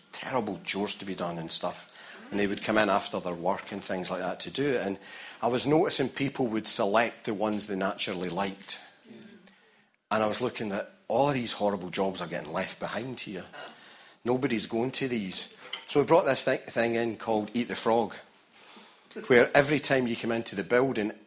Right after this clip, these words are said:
and, and I, I just went over and over this, "Have you ate the frog yet? Put that down,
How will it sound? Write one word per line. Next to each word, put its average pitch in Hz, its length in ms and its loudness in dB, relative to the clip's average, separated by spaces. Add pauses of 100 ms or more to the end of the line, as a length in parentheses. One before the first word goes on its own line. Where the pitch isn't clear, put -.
and, 117 160 0
and 113 180 2
I, 110 140 4 (180)
I 110 120 2
just - 180 2
went 104 160 2
over 139 360 8
and 110 140 2
over 117 200 2
this, 107 140 0
"Have 92 120 -8
you 110 120 2
ate 113 100 2
the - 60 -6
frog 104 340 0
yet? 92 240 -2 (400)
Put 139 160 2
that 110 240 4
down, 110 340 2